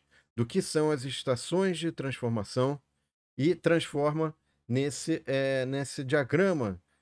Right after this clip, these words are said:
que tem, é, esses quadradinhos aqui, que são as barras de geração,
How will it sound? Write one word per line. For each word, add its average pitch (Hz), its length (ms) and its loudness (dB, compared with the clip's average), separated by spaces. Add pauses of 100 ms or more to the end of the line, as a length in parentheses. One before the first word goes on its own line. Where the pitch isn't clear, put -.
(180)
que 117 100 -8
tem, 143 340 -2 (160)
é, 123 560 2
esses 117 240 -6
quadradinhos 131 640 0
aqui, 127 200 -6
que - 80 -14
são 123 120 -2
as 110 80 -4
barras 104 380 2
de 110 80 -4
geração, 156 580 2